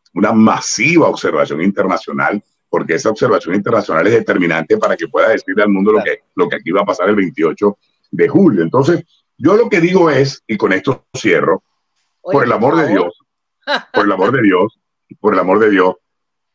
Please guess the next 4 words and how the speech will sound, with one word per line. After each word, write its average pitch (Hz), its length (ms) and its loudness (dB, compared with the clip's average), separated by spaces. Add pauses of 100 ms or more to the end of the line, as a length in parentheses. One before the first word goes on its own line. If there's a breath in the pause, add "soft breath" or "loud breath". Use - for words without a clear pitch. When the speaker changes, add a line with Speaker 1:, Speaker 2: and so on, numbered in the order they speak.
(240)
Speaker 1:
no 220 480 2 (640)
te 170 160 0
confíes, 131 880 0 (260)
porque 101 540 0